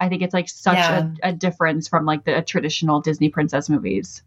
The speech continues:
Speaker 2: Right. And it's, like, one of those messages that I'm, like, so glad children are seeing and internalizing these days.
Speaker 1: Mm-hmm.
Speaker 2: Um, so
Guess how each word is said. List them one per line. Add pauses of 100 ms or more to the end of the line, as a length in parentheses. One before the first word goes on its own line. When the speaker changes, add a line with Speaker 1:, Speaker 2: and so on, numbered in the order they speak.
(380)
Speaker 2:
Right.
And
it's,
like,
one
of
those
messages
that
I'm,
like,
so
glad (160)
children
are
seeing
and
internalizing
these
days.
Speaker 1:
Mm-hmm. (720)
Speaker 2:
Um, (160)
so